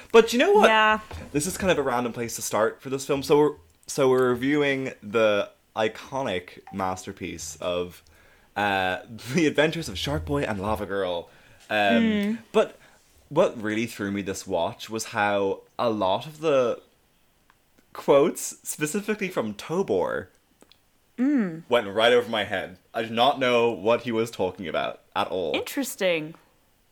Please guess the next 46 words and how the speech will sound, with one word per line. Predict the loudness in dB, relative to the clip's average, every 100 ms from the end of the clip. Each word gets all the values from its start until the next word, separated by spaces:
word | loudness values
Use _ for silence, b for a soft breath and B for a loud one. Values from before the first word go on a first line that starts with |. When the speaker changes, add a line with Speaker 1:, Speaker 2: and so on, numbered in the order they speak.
| _ -2
Speaker 2:
Okay. | -2 2 0 2
Speaker 1:
Just | 0 4
about | 8 8 6
dreams | 0 0 2 2 0 0 -2 -4 -4 4
and | 6 6 2 2
just, | 2 4
like, | 4 6
you |
know, | 8 8 8 4
Speaker 2:
<laughs> | -14 -4
Speaker 1:
the | 2 4 4 2 4
idea | 4 4 2 4 6
of | 6 2 0
what | 0
you | 0
can | -4 -6
do | -2 0
with | 0
a | -2
dream, | -4 0 2 2 4
and | 2
I'm | 4
like, | 2 0
"That's | -4 -6 -4
not, | 0 0 -2 _
that's | -6 -4 0
not | 0
possible." | 0 -2 0 0 2 0 2
Like, | 4 4
him | 2 2
being | 2 4
Speaker 2:
It's | 6
Speaker 1:
all | 8
like, | 8 6
Speaker 2:
kind | 4
of | 0
like | 0 2
Speaker 1:
"Dream | 4 6 6
a | 8
better | 8 8 6
dream | 2 2 2 0 -2 -8 B B
and | 2 2 0
try | 6 8 8
to |
make | 6 2
it | 0